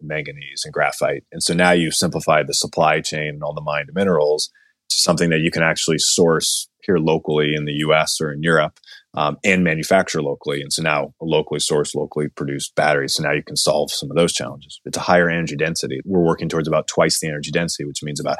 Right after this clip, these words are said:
half the weight. So now you've got a lighter weight. So now you've solved that problem. It's now, because you don't need all those mined minerals, it's a much lower cost bill of materials. So now you've lowered the cost of the batteries. Now you've solved that problem. So,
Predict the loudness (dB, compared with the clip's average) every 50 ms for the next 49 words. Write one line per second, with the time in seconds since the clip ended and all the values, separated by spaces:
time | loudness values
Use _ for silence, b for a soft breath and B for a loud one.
0 | 0 0 0 0 0 -4 -8 -2 0 0 0 0 -2 -4 -4 -4 -2 -2 -2 -2
1 | -2 0 0 0 0 0 -2 -4 0 2 4 4 6 6 4 4 4 2 0 -6
2 | -8 -8 -8 -8 -10 -12 -12 -10 -4 -2 -2 0 2 2 2 2 0 -2 -4 -6
3 | -6 -10 -14 -16 -16 -20 _ _ -6 -4 -4 -4 -4 -8 -8 -8 -10 _ _ _
4 | _ _ _ _ 0 2 2 4 4 4 2 2 0 -4 _ -10 -8 -4 -2 -2
5 | 0 0 0 -2 0 0 2 4 4 4 4 4 0 -2 -4 -6 -4 -4 -4 -6
6 | _ -8 -8 -4 -4 -2 -2 -4 -4 -8 -10 -12 -12 -12 -12 -12 -10 -8 -8 -6
7 | -4 -6 -6 -4 -6 -2 0 2 2 4 2 2 2 2 2 2 2 0 0 0
8 | 0 0 -2 -4 0 4 6 6 6 6 4 2 0 -4 -4 -6 -8 -10 -8 -6
9 | -4 -4 -4 -4 -4 -6 _ _ _ -8 -6 -4 -4 -4 -6 -8 -10 -10 _ _
10 | _ _ 2 4 4 4 4 2 -2 -2 0 2 2 2 2 0 -4 -4 -6 -8
11 | -10 -8 -6 -4 -4 -4 -2 -2 -2 0 2 2 2 2 2 2 2 2 2 0
12 | -4 B B B B B B _ _ _ -2 2 4 6 6 4 2 -2